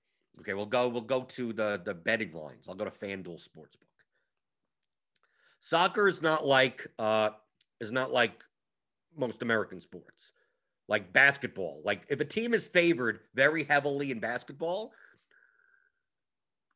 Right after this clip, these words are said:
I mean, they could blow 'em out, but each team gets, like, the same amount of possessions. In N F L football, the Chiefs versus the Jets. Well, Jets are still gonna see the ball. They have to, based on the mechanics of the game.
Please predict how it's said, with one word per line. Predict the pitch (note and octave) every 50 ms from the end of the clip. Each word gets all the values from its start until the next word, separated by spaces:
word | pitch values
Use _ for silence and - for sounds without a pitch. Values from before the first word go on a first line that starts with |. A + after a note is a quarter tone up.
| _ _ -
I | B2+
mean, | C3+ C3 B2+ B2 B2 B2
they | - C#3 C#3
could | C3+ A#2+
blow | B2 C3+ C#3 C3+ C3
'em | B2
out, | C#3 D#3 D#3 B2 G#2+ -
but | C3 A#2+ - -
each | F#3+ A3 A#3 - - -
team | - G#3 G#3 F#3 D#3+
gets, | D3 D#3 D3+ - - - -
like, | C#3 C3+ B2 - - _ -
the | B2+
same | B2+ - D#3 C#3+ C#3+ C3+
amount | B2 B2 A#2 G#2+
of | G2+
possessions. | A2+ G#2 F#2+ F#2 D#2 - - _ _ _ - - _ _ _ _ _ _ _ -
In | A#2 C3+
N | D3+ D#3+ F3
F | E3 E3+
L | F3 D#3 C#3
football, | - E3 D3+ - - F#2+ D2+ - - _ _ _ _ _ _ _ _ _ _ _ _ _ _ _ _ _
the | - C3+
Chiefs | C3+ - - A3 B3 A#3+ A3+ - -
versus | G#3+ F#3 F#3+ F3 F3 D#3 C#3
the | C#3 C#3+ C#3+
Jets. | A2 A#2+ C#3 A2 F2 - _ - - - - _ _ _ _ _ _ _ _ _ _ -
Well, | D#3
Jets | D#3 C#3 F#3 A3+ A3+ F#3
are | E3+
still | - - F#3+ F3+
gonna | E3 D#3+ D3+
see | - - E3+ D#3
the | C#3+ C3
ball. | A2+ C#3 C3 G#2+ E2
They | - F#2+ F#2 -
have | D3 D#3 D3 -
to, | - B2+
based | G#2+ A2 C3 C3+ B2+ -
on | C#3 B2+
the | B2+
mechanics | A#2+ - - - B2+ A#2+ A2 G2+ -
of | - G2
the | G#2
game. | F#2+ G#2+ F#2+ D2+ -